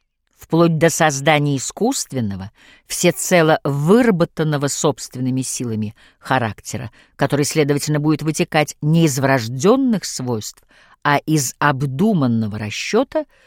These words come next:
то мы вскоре убедимся в справедливости латинской пословицы: «Прогоняйте природу, она все равно вернется». Можно, например,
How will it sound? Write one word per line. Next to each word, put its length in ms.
то 160
мы 140
вскоре 360
убедимся 560
в 60
справедливости 840
латинской 640
пословицы: 840
«Прогоняйте 840
природу, 680
она 240
все 220
равно 420
вернется». 800
Можно, 340
например, 480